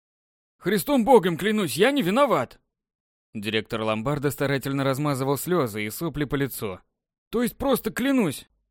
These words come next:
Ведать не ведаю, чьи это деньги! Оболгали меня, гражданин следователь! Милиционер вот там сидел, охранял! Разве ж я мог мимо него что пронести?» Генрих Францевич Лессер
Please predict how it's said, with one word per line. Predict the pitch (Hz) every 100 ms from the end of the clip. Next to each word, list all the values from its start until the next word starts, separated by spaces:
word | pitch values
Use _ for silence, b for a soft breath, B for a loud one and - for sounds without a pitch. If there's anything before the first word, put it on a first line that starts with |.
| _
Ведать | 185 262 247 180 151
не | 233
ведаю, | 240 214 151 151
чьи | 147 170 214
это | 170 233
деньги! | 196 226 160 135 107 - _
Оболгали | 220 240 294 262 254 170
меня, | 175 220 170
гражданин | 139 214 185 254 202
следователь! | 147 214 160 151 - 113 - _ _
Милиционер | 208 247 247 269 269 269
вот | 180 208 -
там | 233 160
сидел, | 220 196 165 - _ -
охранял! | 208 254 247 175 160 131 _ _ _
Разве | 233 254 214 240
ж | 208
я | 254
мог | 226 247 190
мимо | 233 233
него | 240 247 196
что | - 202
пронести?» | 202 220 240 - 190 113 - _ _ _ _ _ _ _ _ _ _ _ _ _
Генрих | 101 110 113 120 -
Францевич | 131 127 113 120 117 -
Лессер | 151 151 - 98